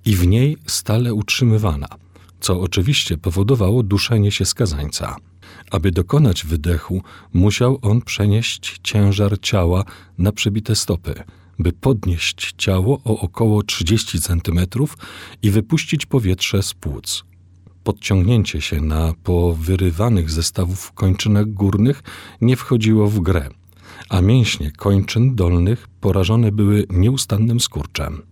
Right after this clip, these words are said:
Oddychanie było więc związane z rozrywającym bólem mięśni kończyn dolnych i górnych oraz klatki piersiowej. A ponieważ lęk przed uduszeniem jest nieprzezwyciężalny,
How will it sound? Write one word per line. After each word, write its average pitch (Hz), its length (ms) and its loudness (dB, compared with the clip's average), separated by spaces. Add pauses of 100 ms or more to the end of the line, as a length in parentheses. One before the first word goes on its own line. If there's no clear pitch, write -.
(680)
Oddychanie 113 680 2 (340)
było 107 340 2
więc 92 360 0
związane 90 760 2
z 85 100 -4
rozrywającym 90 880 2
bólem 90 420 2 (360)
mięśni 95 520 2
kończyn 87 540 0
dolnych 98 480 0
i 147 80 0
górnych 95 520 0 (420)
oraz 98 300 2
klatki 110 400 -2
piersiowej. - 640 -4 (640)
A 98 100 0
ponieważ 123 480 2
lęk 131 280 2
przed 98 300 -2
uduszeniem 95 680 2 (360)
jest 92 440 0
nieprzezwyciężalny, 95 1300 0